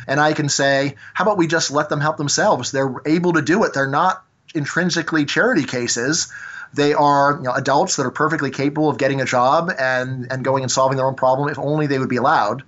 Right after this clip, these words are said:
Which in ter-, you know, in terms of just sort of be, of, uh, conserving, um, you know, philanthropic energy, I think makes a lot of sense. But also, I will say, to, to me, it just seems more outrageous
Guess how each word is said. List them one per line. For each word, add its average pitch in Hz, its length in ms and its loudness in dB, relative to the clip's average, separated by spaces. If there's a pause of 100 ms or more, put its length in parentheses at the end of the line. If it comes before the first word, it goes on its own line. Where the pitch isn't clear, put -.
(140)
Which 165 140 0
in 196 60 2
ter-, 190 140 2
you 214 60 0
know, 170 80 2
in 156 40 -4
terms 190 360 2
of 151 560 2 (320)
just 147 120 -4
sort 170 140 2
of 147 100 -2
be, 156 120 -2
of, 139 440 -4
uh, 127 220 0 (280)
conserving, 156 760 0 (440)
um, 135 240 0
you 131 60 -6
know, 127 80 -4
philanthropic 151 560 0
energy, 170 380 0
I - 60 -8
think 135 120 -6
makes 127 160 -6
a 123 60 -6
lot 127 120 0
of 120 60 -6
sense. 131 320 -2
But 139 160 -2
also, 151 400 4
I 143 80 2
will 139 160 2
say, 147 300 2
to, 131 180 -2
to 123 140 -4
me, 147 100 2
it 143 40 0
just 135 140 -2
seems 135 200 0
more 143 160 4
outrageous 139 680 0